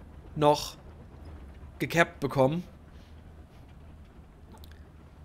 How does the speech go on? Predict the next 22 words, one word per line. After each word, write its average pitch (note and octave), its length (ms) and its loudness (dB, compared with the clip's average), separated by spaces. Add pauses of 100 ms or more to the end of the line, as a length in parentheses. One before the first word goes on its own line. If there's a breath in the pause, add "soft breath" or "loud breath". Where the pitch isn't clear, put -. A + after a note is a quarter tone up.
(240)
Und D3+ 200 2
oh C3 60 6
Gott, C3+ 180 8
das B2+ 140 4
ist B2 240 2
alles C3 400 6
so C3 280 6
knapp. C3 280 4
Und C3 140 2
die C3 40 6
Runde C3 240 6
ist C3 220 4
an C3 160 2
dieser C3+ 240 6
Stelle C3 280 6
hier B2+ 140 6
vorbei. A#2+ 440 6
Und B2 200 0
wir B2 80 4
haben B2+ 160 2
tatsächlich B2 560 2
noch A#2+ 240 2